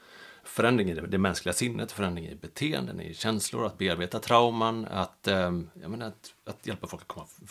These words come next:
komma förbi de här låsningarna man kan sitta i, i, i livet.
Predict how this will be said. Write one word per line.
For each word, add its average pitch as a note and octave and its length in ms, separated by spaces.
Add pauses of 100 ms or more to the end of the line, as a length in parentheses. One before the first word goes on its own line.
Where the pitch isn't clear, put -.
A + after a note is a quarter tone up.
komma F#2+ 180
förbi G#2+ 360
de F2+ 180
här D2+ 80
låsningarna F#2 880
man E2 200
kan D#2 160
sitta - 560
i, F2+ 200 (140)
i, D#2 460 (300)
i F#2 80
livet. - 400